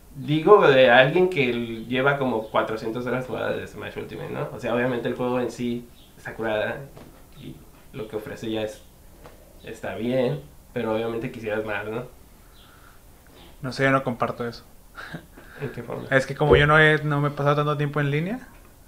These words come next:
Speaker 2: no veo esos problemas. Y la
Speaker 1: Ujú.
Speaker 2: verdad lo que espero son los personajes.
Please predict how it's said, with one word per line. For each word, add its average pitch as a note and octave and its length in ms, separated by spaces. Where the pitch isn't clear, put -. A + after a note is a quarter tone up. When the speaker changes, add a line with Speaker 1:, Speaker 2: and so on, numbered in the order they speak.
Speaker 2:
no C3+ 140
veo C3+ 160
esos C#3+ 180
problemas. C3 540
Y C3+ 80
la C3 140
Speaker 1:
Ujú. A#2+ 80
Speaker 2:
verdad A#2 160
lo C3 120
que - 60
espero B2 260
son B2+ 120
los B2+ 80
personajes. - 580